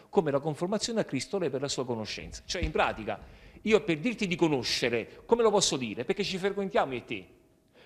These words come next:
Quello è mio amico, ma come fai a diventare mio amico? Perché ci frequentiamo, ci vediamo, ci va a fare una passeggiata, andiamo a mangiare insieme. Però se a questo non lo vedo mai, come faccio a dire che è mio amico? Quindi la conoscenza è proprio da frequentarsi. Così a livello umano, così anche con il Signore.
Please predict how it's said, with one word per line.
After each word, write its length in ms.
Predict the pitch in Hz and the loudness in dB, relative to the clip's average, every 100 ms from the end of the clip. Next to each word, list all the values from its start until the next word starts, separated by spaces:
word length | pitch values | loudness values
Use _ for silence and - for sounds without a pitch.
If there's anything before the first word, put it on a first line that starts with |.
| _ | _
Quello 260 | - 220 202 | 2 4 6
è 60 | 180 | 4
mio 160 | 196 | 4
amico, 380 | 170 131 110 131 | 4 2 0 -2
ma 100 | 143 | 0
come 160 | 143 214 | 0 2
fai 160 | 226 | 2
a 40 | 135 | 0
diventare 340 | 139 135 135 | 0 -2 -2
mio 80 | 123 | -2
amico? 320 | 113 98 - - - | -6 -10 -14 -16 -10
Perché 200 | - 202 | -4 -2
ci 100 | 170 | -2
frequentiamo, 580 | 180 190 185 180 175 117 | -2 -2 0 4 2 2
ci 140 | - | -6
vediamo, 400 | 135 156 190 104 85 - | -4 2 2 2 -6 -18
ci 80 | - | -8
va 80 | 131 | -6
a 20 | |
fare 160 | - 127 | -4 -4
una 80 | 117 | -4
passeggiata, 440 | 104 113 127 196 | -6 -4 0 0
andiamo 200 | 135 113 | 0 -6
a 40 | |
mangiare 280 | 113 113 117 | -6 -8 -8
insieme. 320 | 117 123 175 | -8 -4 -4
Però 340 | - - - 214 | -4 -6 0 4
se 120 | 247 | 6
a 40 | |
questo 280 | 233 240 - | 6 4 2
non 100 | 185 | 2
lo 80 | 180 | 4
vedo 240 | 170 165 | 6 4
mai, 180 | 143 113 - - | 4 2 -2 -4
come 160 | 254 | 0
faccio 220 | 214 165 147 | 2 0 0
a 20 | |
dire 180 | 143 131 | -4 -4
che 100 | 127 | -4
è 40 | |
mio 100 | 120 | -4
amico? 340 | 101 90 - - - _ _ _ _ _ _ - | -8 -12 -18 -20 -20 _ _ _ _ _ _ -6
Quindi 180 | 254 | -2
la 140 | 190 170 | 2 6
conoscenza 760 | 240 233 196 - 139 117 - | 8 8 4 0 0 -2 -6
è 40 | 156 | -4
proprio 280 | 170 226 | 0 2
da 120 | 214 147 | 2 0
frequentarsi. 840 | 131 120 120 156 98 - - - - _ _ _ _ _ | -2 -4 0 0 0 -4 -4 -6 -16 _ _ _ _ _
Così 340 | - 143 240 196 | -2 2 4 4
a 20 | |
livello 300 | 135 165 156 | 2 2 2
umano, 400 | 120 95 90 104 - | 0 -2 -6 -12 -12
così 240 | - 170 226 | -6 -6 -2
anche 120 | 202 | 0
con 120 | 190 | 0
il 60 | 156 | 0
Signore. 460 | - 110 87 - | -2 -4 -12 -18